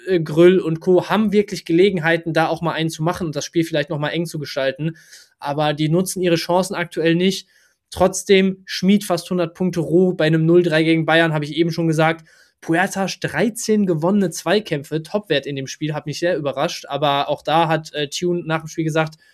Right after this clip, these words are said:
war eine gute Partie von ihm, ähm, hat ihm sehr, sehr gut gefallen. Also da sind auf jeden Fall so ein paar Bremer aktuell dabei, die man vorm Hintergrund des Programms, das lautet nämlich Sankt Pauli, Heidenheim, Union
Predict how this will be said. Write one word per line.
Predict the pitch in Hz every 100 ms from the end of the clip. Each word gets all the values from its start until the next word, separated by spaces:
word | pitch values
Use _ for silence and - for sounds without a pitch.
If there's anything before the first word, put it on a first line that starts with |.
| _ _ 147
war |
eine | 160
gute | 160 190 196
Partie | 165 - 190
von | 190 185
ihm, | 170 180 185 185 160
ähm, | 160 147 -
hat | 156
ihm | 165 160 151
sehr, | 147 165
sehr | 170
gut | 165
gefallen. | 160 - 160 185 185 - _ _
Also | 156 160
da | 160
sind | 147 214
auf | 196
jeden | 214 202
Fall | 190 170
so | 165
ein |
paar | 160 185 202 185
Bremer | 160 180 202 170
aktuell | 175 143 165
dabei, | 160 147 156 202 247 - _ _ _
die | 180
man | 170 165 160 160
vorm | - 156 147
Hintergrund | 196 202 156 156
des | 147
Programms, | - 131 170 185 - - -
das | 127
lautet | 147 160 156
nämlich | 147 147 143 - _ _
Sankt | - 131 -
Pauli, | - 175 226 240 262 262 _ _ -
Heidenheim, | 175 220 220 214 196 208 214 208
Union | - 156 147 143 202 247 277